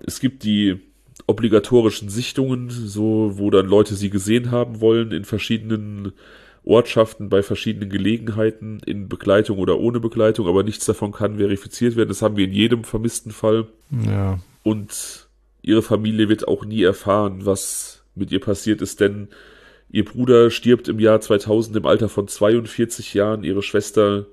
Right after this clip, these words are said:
Speaker 1: stirbt ebenfalls mit vierundfünfzig und auch ihre Eltern sind in den frühen zweitausendern verstorben. Also quasi die Leute, die es interessiert hätte, die ihr nahe standen, die werden, falls es noch irgendwann eine Auflösung gibt, die nicht mehr mitbekommen.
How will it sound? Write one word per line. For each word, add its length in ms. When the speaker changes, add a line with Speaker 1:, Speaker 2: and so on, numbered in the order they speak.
Speaker 1:
stirbt 640
ebenfalls 760
mit 160
vierundfünfzig 840
und 100
auch 160
ihre 220
Eltern 460
sind 360
in 200
den 100
frühen 280
zweitausendern 580
verstorben. 500
Also 380
quasi 300
die 120
Leute, 300
die 280
es 320
interessiert 760
hätte, 180
die 160
ihr 120
nahe 280
standen, 400
die 240
werden, 440
falls 320
es 60
noch 140
irgendwann 280
eine 100
Auflösung 440
gibt, 200
die 80
nicht 160
mehr 80
mitbekommen. 520